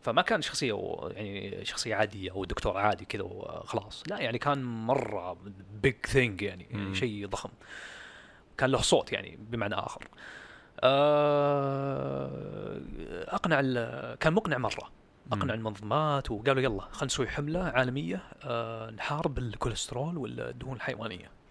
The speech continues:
Speaker 1: ف، آه،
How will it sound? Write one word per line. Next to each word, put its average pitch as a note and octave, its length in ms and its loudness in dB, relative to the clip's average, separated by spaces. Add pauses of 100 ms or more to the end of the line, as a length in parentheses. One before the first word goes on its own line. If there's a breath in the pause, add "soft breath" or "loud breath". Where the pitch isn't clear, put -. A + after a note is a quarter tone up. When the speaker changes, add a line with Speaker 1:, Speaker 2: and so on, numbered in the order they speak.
(1600 loud breath)
Speaker 1:
ف، - 120 4
آه، B2+ 1300 2